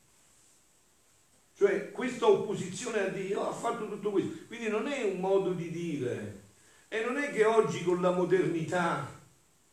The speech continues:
facendo finta di fare i fessi,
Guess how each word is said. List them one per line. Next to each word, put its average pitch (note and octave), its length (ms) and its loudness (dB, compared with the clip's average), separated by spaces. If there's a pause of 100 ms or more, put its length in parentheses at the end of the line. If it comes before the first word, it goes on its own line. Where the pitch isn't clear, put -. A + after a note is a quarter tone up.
(260)
facendo F3 540 2
finta F#3 320 -2
di D#3 120 -4
fare E3 240 -2
i D3 40 -2
fessi, - 880 -4